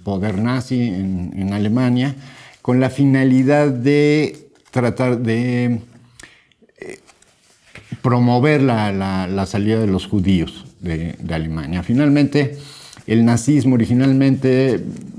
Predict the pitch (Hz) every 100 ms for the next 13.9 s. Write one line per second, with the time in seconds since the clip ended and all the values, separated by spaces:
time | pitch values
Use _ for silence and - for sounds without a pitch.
0 | - 101 104 98 98 92 127 117 - 87
1 | - 123 123 104 92 107 104 98 104 104
2 | 95 98 90 - - - - - 98 98
3 | - 127 120 156 156 156 127 131 131 131
4 | 139 - 95 95 104 110 104 107 104 95
5 | 95 101 98 95 98 95 92 101 104 92
6 | 80 78 78 71 - - 80 82 - 110
7 | 107 104 - 101 90 90 90 90 87 87
8 | 85 - 87 - - 87 - - 78 78
9 | - 78 80 82 80 71 - - 92 85
10 | 95 104 110 113 117 110 101 98 - -
11 | - - - - - 120 92 117 127 131
12 | 131 - 107 - 202 92 170 165 143 90
13 | 92 87 92 - 92 117 123 98 92